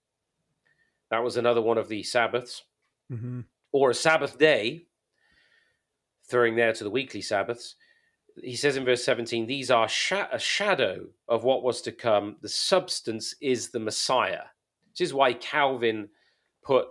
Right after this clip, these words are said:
Speaker 1: the specifics, the particularization, the positivization in Israel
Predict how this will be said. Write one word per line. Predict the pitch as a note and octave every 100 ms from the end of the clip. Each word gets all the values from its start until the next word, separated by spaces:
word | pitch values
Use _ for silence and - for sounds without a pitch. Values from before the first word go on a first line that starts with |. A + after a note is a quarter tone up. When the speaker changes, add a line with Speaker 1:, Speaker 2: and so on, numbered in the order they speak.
| -
Speaker 1:
the | A#2+ A2+ A2+
specifics, | - - - - - A#3+ - A2 -
the | -
particularization, | - B2 - - C#3 A#2+ A2+ A2+ D3 D#3+ - A2+
the | G2+
positivization | D#3 D#3 C3+ A#2 G#2+ G#2 G2+ G2 A2 G2 - _
in | G2
Israel | C#3 A3 E3+ B2 G2 F2+